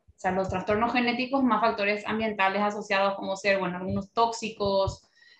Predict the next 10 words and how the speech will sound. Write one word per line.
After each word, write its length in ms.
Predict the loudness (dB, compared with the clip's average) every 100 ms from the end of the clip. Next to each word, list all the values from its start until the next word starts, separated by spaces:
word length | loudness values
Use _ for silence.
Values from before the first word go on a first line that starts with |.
| _
en 140 | -4
adultos, 360 | -2 -2 0 0
bueno, 200 | 2 2
hablaban 260 | 2 0 0
de 80 |
alcohol, 420 | -2 2 4 4 2
cigarrillo, 720 | 0 0 0 -2 0 2 2
o, 440 | 2 0 -2 -6 _
o 160 | 0 2
algo, 260 | 2 0